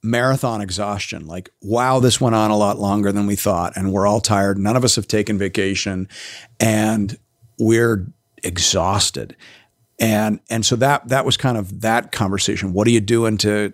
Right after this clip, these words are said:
to, to keep some water in the well or some gas in the tank? And, and again, you know, s-, seven or eight thousand people listen. And, and so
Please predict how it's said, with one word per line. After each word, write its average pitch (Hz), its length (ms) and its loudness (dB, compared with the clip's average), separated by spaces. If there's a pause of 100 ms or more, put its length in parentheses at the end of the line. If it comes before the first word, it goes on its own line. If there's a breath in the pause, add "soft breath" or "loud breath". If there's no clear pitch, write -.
(120)
to, 101 200 0 (460 loud breath)
to - 120 0
keep - 320 0
some 98 360 0
water 104 420 2
in 98 80 0
the 98 80 0
well 95 300 0
or 98 100 -2
some 101 200 -2
gas 98 360 -2
in 87 60 -6
the 95 60 -8
tank? 98 420 -4
And, - 140 -8 (440 loud breath)
and 107 180 0
again, 113 500 0
you 107 180 0
know, 101 80 2
s-, 110 180 4 (480)
seven 104 300 4
or 104 80 2
eight 104 100 0
thousand 104 300 4
people 101 240 0
listen. 101 260 2
And, 95 180 -4 (320 loud breath)
and 90 120 0
so 101 320 2